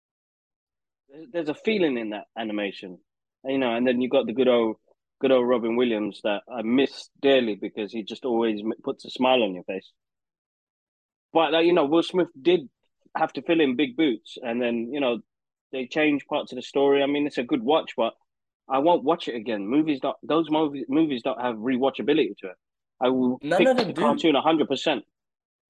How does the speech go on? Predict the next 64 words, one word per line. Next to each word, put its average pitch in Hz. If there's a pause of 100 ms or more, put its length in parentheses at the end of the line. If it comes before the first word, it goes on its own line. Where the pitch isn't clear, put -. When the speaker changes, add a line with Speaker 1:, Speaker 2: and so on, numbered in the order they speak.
(180)
Speaker 2:
Yeah, 147
none 185
of 202
them 175
do. 170
You, 170
again, 175
with 185
animation, 170
there's 147
a 143
different 175
kind 151
of, 120
uh, 104 (520)
uh, 107
emotion. 131
There's 101
a 107
different 135
kind 117
of, 107
uh, 104
expression 113
that 101
they 113
can 110
pull 139
off -
in 92
cartoons, 110
you 90
know 95
what 90
I 101
mean? 117
That 98
you 107 (100)
Speaker 1:
Yeah. 131
Speaker 2:
can't 117
get 117
in 110
the 107
movies. 110
So, 101 (480)
um, 107
they, 151
they're 165
not -
the 135
same. 107
No, 117
no 131
doubt. -
The, 123
the -
animations 143
will 117
always 123
be 113
the 107
best -
with 82
those. 82